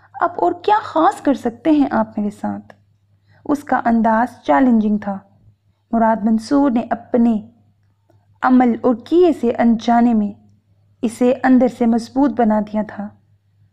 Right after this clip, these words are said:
अपनी ज़िंदगी की तल्ख सच्चाई ने उसे अंदर से बेखौफ और निडर कर दिया था। "तुम्हारी डिटाई की दाद देनी पड़ेगी,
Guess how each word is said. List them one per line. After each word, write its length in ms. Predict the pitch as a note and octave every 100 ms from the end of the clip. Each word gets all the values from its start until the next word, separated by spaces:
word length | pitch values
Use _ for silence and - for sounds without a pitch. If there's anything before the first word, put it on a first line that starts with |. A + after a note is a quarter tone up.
| _
अपनी 280 | - - F#4+
ज़िंदगी 420 | C#4 B3+ C4 A#3+
की 140 | D4+ D4
तल्ख 340 | D4 C#4+ D4
सच्चाई 500 | - C#4 - A#3+ B3+
ने 100 | B3
उसे 300 | - G#3+ A#3
अंदर 320 | A#3+ B3 A#3 A3+
से 200 | A3+ A3
बेखौफ 460 | A3 A3 A3+ A#3+ A#3
और 80 | A3+
निडर 280 | A3 A3 A3+
कर 200 | A3+ A#3+
दिया 280 | A#3 G#3 G3
था। 260 | G3 G3 - _ _ _ _ _ _ _ _ _ -
"तुम्हारी 320 | G4+ G4+ G#4+
डिटाई 420 | C#4+ A3+ B3 D4+
की 140 | - B3
दाद 380 | - - G#3+ G#3+
देनी 200 | A#3 A#3+
पड़ेगी, 760 | A#3 G#3 G3+ A#3 E4+ - _